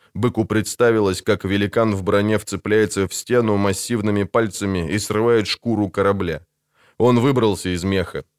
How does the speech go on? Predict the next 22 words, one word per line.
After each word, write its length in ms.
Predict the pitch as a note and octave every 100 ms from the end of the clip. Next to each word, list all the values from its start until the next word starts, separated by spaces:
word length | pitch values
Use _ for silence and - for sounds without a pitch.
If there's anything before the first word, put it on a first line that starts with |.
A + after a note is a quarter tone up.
| _
Тело 300 | - D3 C#3+
плавало 480 | A#2+ C#3+ C3+ A#2+ A#2
рядом 280 | A#2 A2+ G#2+
с 140 | -
ним, 220 | C3 A#2+
обвиснув, 680 | F#2 F2 F2 A2 - F2+ E2
как 220 | - F#2
хвост 440 | - G#2 A2 G2 G2
воздушного 640 | G2 F2+ F#2 - F2+ F2+
змея. 420 | F2+ F2 D2+ C#2 _ _ _ _
Бык 340 | E2+ F#2 C3 A#2+
распахнул 600 | A2 - G#2+ - A#2 A2
ящичек 520 | A#2+ A#2 G2+ - F2
багажника, 680 | G2 G2 A2+ G#2+ G#2 - E2+
достал 580 | D#2+ F#2 G#2+ - C3+ B2+
оставшиеся 680 | A2 - A#2+ - A2 G2+
там 220 | G2 G#2+ G#2
пистолетные 640 | G2+ - A2 A2 A2 G2+
патроны 580 | G2+ F#2+ A#2 A#2+ G#2 F2
и 100 | G#2
свой 280 | G2 F#2+ F2+
терминал. 580 | F#2+ F#2+ F#2+ F2 D2+